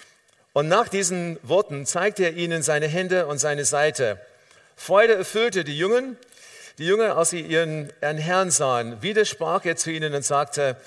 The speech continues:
"Friede sei mit euch. Wie der Vater mich gesandt hat, so sende ich euch." Dann ba-, dann hauchte er sie an und sprach: "Empfangt den Heiligen Geist.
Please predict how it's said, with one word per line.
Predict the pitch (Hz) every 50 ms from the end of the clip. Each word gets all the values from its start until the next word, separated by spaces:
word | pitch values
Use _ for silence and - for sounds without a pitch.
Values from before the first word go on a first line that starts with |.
| - - - _
"Friede | - - 214 247 254 233 226
sei | 190 190 175 165
mit | 165 175 220 226 -
euch. | - 127 131 131 135 143 - - - - _ - - - - - - -
Wie | - 151
der | 151 165 160
Vater | - - 180 202 226 220 196 196 190 190 175
mich | 156 160 151 - -
gesandt | 160 139 131 165 170 180 156 175
hat, | 170 156 -
so | - - 180 196 190
sende | - 175 175 170 156 147
ich | 135 -
euch." | 139 131 127 127 127 123 - - - - - - - -
Dann | - 135 143 131 -
ba-, | 139 147 - - 127
dann | 151 160 156 135 127 -
hauchte | - 175 220 262 247 - - 175
er | 139 151 156 156
sie | - 147 156 143
an | 147 147 143
und | 139
sprach: | - - - 143 139 139 -
"Empfangt | - - 143 135 - - 180 170 175 165 - - - - - - - - -
den | 151 156 156 143
Heiligen | 170 170 170 170 165 147 147 151
Geist. | 170 170 147 127 110 98 - - - -